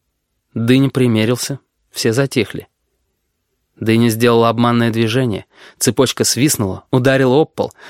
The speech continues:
а Дыня одним махом размазал воду в длинную полосу.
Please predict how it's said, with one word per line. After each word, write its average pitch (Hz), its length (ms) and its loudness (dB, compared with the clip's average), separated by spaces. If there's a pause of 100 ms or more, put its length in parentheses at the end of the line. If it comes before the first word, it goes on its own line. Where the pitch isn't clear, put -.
(140)
а 127 120 0
Дыня 139 400 0
одним 180 320 2
махом 175 440 2
размазал 113 500 0
воду 135 260 0
в 107 80 -6
длинную 123 440 0
полосу. 120 520 0